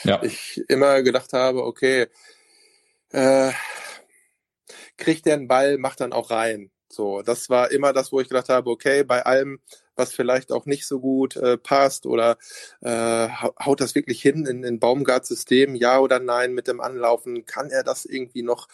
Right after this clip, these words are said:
Speaker 2: noch irgendwie auf den Rasen bringen? Aber da muss ich sagen, okay, also, dass er noch Tore schießen kann, hat er gezeigt. Und mit dieser anderen Rolle, dem, dem, ähm, dem Draufgehen, äh, auf den, auf den ballführenden Gegner, die, die Räume da vorne direkt zuzumachen,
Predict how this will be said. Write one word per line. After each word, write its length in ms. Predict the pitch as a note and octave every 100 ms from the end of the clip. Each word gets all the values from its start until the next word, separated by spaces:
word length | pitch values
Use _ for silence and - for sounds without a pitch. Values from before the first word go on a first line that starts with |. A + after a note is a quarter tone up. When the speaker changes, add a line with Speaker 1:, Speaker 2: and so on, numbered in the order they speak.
| - - _ -
Speaker 2:
noch 180 | B2 -
irgendwie 460 | B2+ B2+ A#2 A#2+
auf 140 | A#2 B2+
den 80 |
Rasen 480 | A#2 A2+ B2+ C3 G2+
bringen? 440 | A#2 B2+ B2+ C3 B2+ - - - - - _ _
Aber 260 | - A#2+ A#2
da 180 | A#2 B2+
muss 200 | C#3+ D3
ich 160 | B2+
sagen, 420 | - B2 B2+ C3 B2
okay, 400 | A#2+ - C3+ B2
also, 420 | A2+ A#2 A#2 A2+ _ _
dass 300 | F3 A#2+ C#3
er 60 |
noch 120 | B2+ B2
Tore 260 | C#3 D3+
schießen 260 | C#3+ C#3+ C#3+
kann, 220 | - C3+
hat 120 | C3+ B2
er 60 |
gezeigt. 600 | A#2 - B2 C#3 E3 - - - - - -
Und 160 | C3 A#2
mit 180 | B2
dieser 320 | C3 A#2 A#2 B2+
anderen 280 | C#3+ C#3+
Rolle, 520 | B2+ C3 C#3 C#3+ C#3 C3+
dem, 280 | A#2+ A#2+
dem, 400 | A#2 A2 A2 A2+ _ _ _ _ _ - - A2
ähm, 500 | G#2+ G#2 G#2 G#2 A2
dem 140 | A2+
Draufgehen, 840 | A2+ A2+ C3 C3+ - B2+ B2+ B2+ _ - - - - - -
äh, 200 | A2+ A2
auf 140 | G#2+
den, 240 | - A2 A2
auf 100 | -
den 140 | A#2
ballführenden 500 | A#2 A#2 B2 A#2+ A#2
Gegner, 480 | A#2+ B2 - A#2+ A#2
die, 180 | A2+ A2+
die 100 | A#2
Räume 320 | A2+ A#2+ C3
da 80 | A#2+
vorne 340 | - A#2 A#2+
direkt 340 | A2+ A#2 A#2+ -
zuzumachen, 760 | C3 - B2+ A#2 A#2 B2+ A#2+